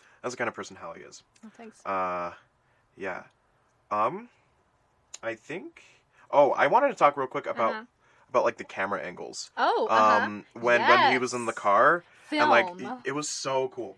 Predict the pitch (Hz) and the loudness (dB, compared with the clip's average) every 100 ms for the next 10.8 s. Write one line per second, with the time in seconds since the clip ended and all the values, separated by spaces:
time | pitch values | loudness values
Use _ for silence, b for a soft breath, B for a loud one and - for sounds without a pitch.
0 | - - - 381 - - 311 370 254 - | -10 -8 -2 -2 -2 -2 2 4 4 0
1 | 104 151 - 120 - _ _ _ _ - | -2 -4 -4 -4 -6 _ _ _ _ -2
2 | 127 110 101 95 95 107 95 - - 95 | -2 -2 -4 -6 -4 -6 -6 -12 -10 -10
3 | 95 92 92 87 98 - 92 - - - | -8 -10 -12 -14 -14 -12 -12 -12 -14 -14
4 | b - 101 98 98 95 95 92 90 85 | b -10 -10 -8 -12 -12 -14 -12 -12 -8
5 | 85 92 113 b b - 95 - 98 95 | -6 -8 -10 b b -18 -14 -12 -12 -14
6 | - 92 87 87 - - - - _ _ | -12 -14 -14 -18 -18 -16 -16 -20 _ _
7 | _ - 104 95 - 92 87 90 - - | _ -16 -14 -12 -10 -10 -12 -14 -16 -16
8 | 85 - - - - - - - 226 240 | -20 -20 -18 -10 -4 -2 -4 -6 -4 -4
9 | 240 - 226 208 196 190 196 _ - 202 | -4 -10 -12 -12 -10 -10 -12 _ -14 -12
10 | 196 196 196 202 190 196 208 | -12 -14 -16 -16 -16 -14 -14